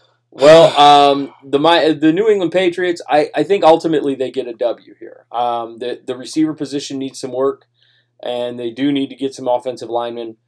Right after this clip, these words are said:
But, I mean, outside of that, I think the Patriots are in actually pretty good shape given the circumstances.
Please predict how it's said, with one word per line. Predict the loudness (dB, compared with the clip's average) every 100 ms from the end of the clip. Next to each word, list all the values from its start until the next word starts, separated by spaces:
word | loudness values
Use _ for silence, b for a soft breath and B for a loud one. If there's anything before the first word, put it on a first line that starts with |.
| _ _ -8
But, | -6
I |
mean, | -4 0
outside | 0 2 0
of | 2
that, | 0 0
I | -2
think | -6
the | -8
Patriots | -4 -4 -4 -6 -4
are | -6
in | -8 -16 -12
actually | -10 -8 -10 -6
pretty | 0 0
good | 0 -8
shape | -4 -4 -2
given | -8 -14
the | -16
circumstances. | -12 -14 -14 -20 -20 -20 -20 -20